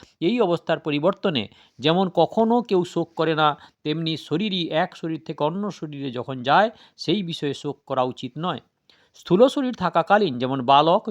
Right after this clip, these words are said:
যুবক অবস্থায় আসে, তেমনি সূক্ষ্ম এবং কারণ শরীর থাকাকালীন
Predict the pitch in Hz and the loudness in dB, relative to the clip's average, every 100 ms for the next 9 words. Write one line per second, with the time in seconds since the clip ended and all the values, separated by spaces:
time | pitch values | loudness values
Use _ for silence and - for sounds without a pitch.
0 | 135 127 147 190 165 139 - 127 117 - | -6 -2 2 2 0 -2 -4 -2 -2 -4
1 | - - 156 262 _ _ - _ 214 220 | -16 -8 -8 -8 _ _ -20 _ 2 2
2 | 131 98 _ _ - 202 - - 240 - | -4 -6 _ _ -8 -8 -4 2 2 2
3 | 156 147 135 151 147 190 220 202 190 196 | -4 -6 0 6 6 6 2 -2 -2 -2
4 | 196 - 139 156 156 185 117 | -4 -2 0 2 2 0 0